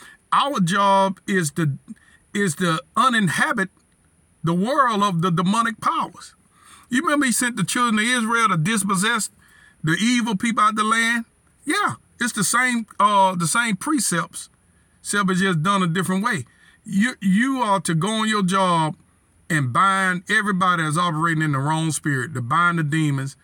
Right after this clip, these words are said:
and then, and then pray for them and keep on praying until their spirit change or God send in people with the right spirit. That's how it works.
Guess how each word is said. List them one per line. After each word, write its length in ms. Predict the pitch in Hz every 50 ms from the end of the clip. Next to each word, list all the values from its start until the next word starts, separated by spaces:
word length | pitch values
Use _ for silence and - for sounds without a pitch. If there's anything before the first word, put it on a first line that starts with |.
| _ _ - - - - - _ _ -
and 200 | - 143 147 147
then, 260 | 165 165 156 151 - - -
and 240 | 160 139 139 143 139
then 440 | 165 175 170 160 156 151 147 135 - - - - - -
pray 260 | - 208 214 220 180
for 140 | 165 185 170
them 340 | 165 156 151 143 147 160 - _ _ _ _ _ - - - _ _ -
and 160 | 165 151 143 143
keep 240 | - 220 208 196
on 240 | 214 214 208 202 180
praying 400 | - - 214 214 208 196 190 180
until 280 | 170 156 143 - 180 175
their 180 | 180 180 175
spirit 440 | - - - - 220 208 196 175 180
change 520 | - - 160 156 151 156 160 170 - - - - - _ _ - -
or 140 | 143 147
God 380 | 139 143 170 190 196 190 180 147
send 240 | - - 185 180 175
in 240 | 175 175 175 165 139
people 280 | - 180 170 160 160
with 140 | 165 165 -
the 80 | 170 160
right 260 | 175 196 202 180 147
spirit. 260 | - - 147 147 170
That's 200 | 233 285 285 -
how 200 | 254 262 262 269
it 40 | 294
works. 260 | 349 381 - -